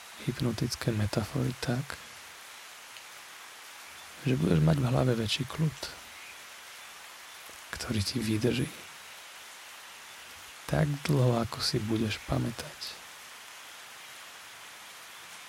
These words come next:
že môžeš venovať pozornosť tomu, čo je naozaj dôležité. Takže ti prajem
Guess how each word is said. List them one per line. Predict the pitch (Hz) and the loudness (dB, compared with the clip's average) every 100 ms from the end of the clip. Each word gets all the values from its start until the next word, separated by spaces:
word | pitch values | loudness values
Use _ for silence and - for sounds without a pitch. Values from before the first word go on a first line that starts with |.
| - - - | -14 -12 -2
že | - 110 | 2 4
môžeš | 110 139 143 156 139 | 4 4 6 6 6
venovať | 131 127 127 - | 4 4 2 0
pozornosť | 139 123 123 120 110 - - | 2 4 6 4 2 0 2
tomu, | 127 127 - - - - - - - - - - - - - - - - - - - | 0 0 -4 -12 -14 -14 -14 -14 -14 -14 -14 -14 -14 -14 -14 -14 -14 -14 -14 -14 -6
čo | - 104 | 2 6
je | 101 101 | 6 6
naozaj | 104 104 104 107 104 104 104 101 - - - - - - 120 | 6 6 4 2 2 2 0 -4 -10 -14 -14 -14 -14 -2 2
dôležité. | 101 104 104 135 - - - - - - - - - - - - - - - - - - - - - - - - - - - - - - - - - - - - - - - - - - - - - - | 4 2 0 -2 -4 -8 -12 -12 -14 -14 -14 -14 -14 -14 -14 -14 -14 -14 -14 -14 -14 -14 -14 -14 -14 -14 -14 -14 -14 -14 -14 -14 -14 -14 -14 -14 -14 -14 -14 -14 -14 -14 -14 -14 -14 -14 -14 -14 -8 2
Takže | 139 127 123 | 6 6 6
ti | - | 2
prajem | - 139 135 113 | 2 2 4 6